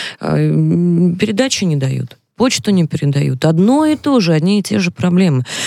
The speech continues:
Вот, Игорь, скажите, пожалуйста, сейчас пришел новый начальник.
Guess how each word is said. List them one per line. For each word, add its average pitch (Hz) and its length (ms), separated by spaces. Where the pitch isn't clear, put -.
Вот, 202 160
Игорь, 202 160
скажите, 214 400
пожалуйста, 160 600
сейчас 330 220
пришел 220 340
новый 180 300
начальник. - 720